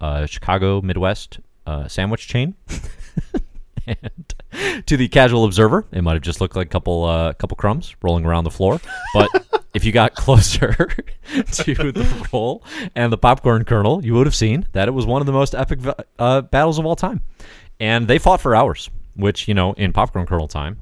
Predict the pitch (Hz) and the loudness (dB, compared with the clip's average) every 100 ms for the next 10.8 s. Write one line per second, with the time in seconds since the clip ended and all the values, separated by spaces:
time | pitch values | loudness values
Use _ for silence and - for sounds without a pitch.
0 | - 80 82 82 78 82 87 90 90 90 | -8 -6 -4 -4 -4 -4 -4 -6 -6 -2
1 | 123 113 87 117 - 65 - _ - - | 0 2 0 0 -2 -6 -12 _ -20 -20
2 | - _ 110 107 107 107 117 113 113 156 | -20 _ 4 6 6 2 0 2 2 2
3 | 90 87 - - 104 104 98 113 80 80 | 0 -2 -4 -2 0 2 2 0 -2 -4
4 | - _ _ - - 101 107 98 85 87 | -10 _ _ 0 4 6 4 2 0 0
5 | 82 80 - - - - - 90 87 80 | 0 0 -4 -8 -14 -14 -2 0 0 -2
6 | 85 85 - 98 92 78 87 78 80 80 | -2 -4 -4 0 0 2 0 0 -2 -2
7 | - - - - 82 80 - 76 73 71 | -6 -12 -12 -4 -4 -4 -6 -6 -4 -6
8 | 87 - 92 82 87 85 82 - 85 - | -8 -2 -2 0 -2 -2 -2 -4 -8 -8
9 | - - 95 92 90 85 90 95 87 87 | -20 -4 0 2 0 -2 -4 0 0 0
10 | - 107 117 107 110 - 120 139 | 0 -2 0 2 2 2 -2 -2